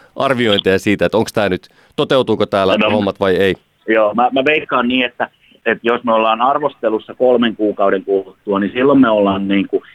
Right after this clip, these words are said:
Speaker 2: silloin se näyttää ja kuulostaa jo siltä, mitä, mitä siihen on niinku suunniteltu. Ja mä huppaan se, että kuuden kuukauden päästä se kuulostaa paremmalta kuin kolmen kuukauden. Että tää on niinku jatkuvaa kehitystä. Ja se, se, mikä tässä on hyvää, niin meidän tekijät on kuitenkin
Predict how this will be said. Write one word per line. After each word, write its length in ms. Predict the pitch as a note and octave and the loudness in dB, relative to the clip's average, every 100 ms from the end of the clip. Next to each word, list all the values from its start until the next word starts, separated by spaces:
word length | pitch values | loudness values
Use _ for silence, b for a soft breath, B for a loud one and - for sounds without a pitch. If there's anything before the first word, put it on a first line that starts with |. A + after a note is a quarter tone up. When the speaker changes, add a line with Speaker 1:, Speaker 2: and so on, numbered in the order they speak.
| B B | B B
Speaker 2:
silloin 260 | C3+ D3 C#3+ | -2 0 0
se 80 | B2 | 0
näyttää 460 | A#2 A#2 - A2 | 2 0 -2 0
ja 140 | G#2 G2+ | 0 2
kuulostaa 480 | G#2 G#2 G2 G2+ | 2 2 2 0
jo 120 | F#2+ F2+ | 2 2
siltä, 340 | G2+ G2 F2+ | 2 2 0
mitä, 280 | F#2 F2+ F2+ | 0 0 0
mitä 300 | G2 F#2 F2+ | 0 0 0
siihen 280 | G2+ F#2+ F#2 | 0 0 0
on 100 | F2+ | -2
niinku 200 | F2+ F#2 | -2 2
suunniteltu. 600 | A2+ G#2 F2+ E2+ E2+ F#2 | 4 2 2 2 2 2
Ja 80 | |
mä 140 | F#2+ G2+ | 2 0
huppaan 300 | A2 A2+ G#2+ | 0 -2 0
se, 60 | G#2 | -2
että 120 | - | 0
kuuden 280 | C#3+ D3 C3+ | 0 0 2
kuukauden 360 | A#2+ A#2+ A2 | 0 2 0
päästä 260 | A2+ G#2+ - | 0 -4 -4
se 60 | |
kuulostaa 360 | A2+ A2+ - A2 | 0 0 0 -2
paremmalta 440 | C3 C3 A#2+ A2+ | 0 0 0 -2
kuin 100 | A2 | -2
kolmen 300 | C3 B2 A#2 | 0 2 0
kuukauden. 280 | G2+ F#2 F#2 | 0 -2 -2
Että 120 | - | -4
tää 100 | A#2 | -2
on 80 | A2 | -2
niinku 240 | G#2+ - - b b - | -2 -6 -12 b b -4
jatkuvaa 600 | A2 A#2+ B2 - A#2 G2 | 0 0 -2 -6 -2 -2
kehitystä. 640 | F#2 G#2 G#2 F#2+ - - C3+ b _ | 0 -2 -2 -4 -6 -4 -6 b _
Ja 160 | G#2+ G#2+ | -4 -2
se, 220 | B2 A#2+ - _ - | 0 -2 -4 _ -6
se, 100 | C3 | 2
mikä 240 | C3+ C#3 C3+ | 2 2 0
tässä 260 | A#2 A2+ - | 0 -2 -2
on 220 | A2 G2 | -2 2
hyvää, 400 | A2+ G#2+ G2+ F#2+ | 2 4 2 2
niin 120 | G2+ | 0
meidän 200 | G#2 G#2 | -2 -2
tekijät 420 | A#2+ A#2+ B2+ G#2+ - G#2 | -2 0 2 0 -2 -2
on 180 | G2+ | 0
kuitenkin 640 | G2 G2+ G2 G2 F#2 - | 2 2 2 0 -2 -6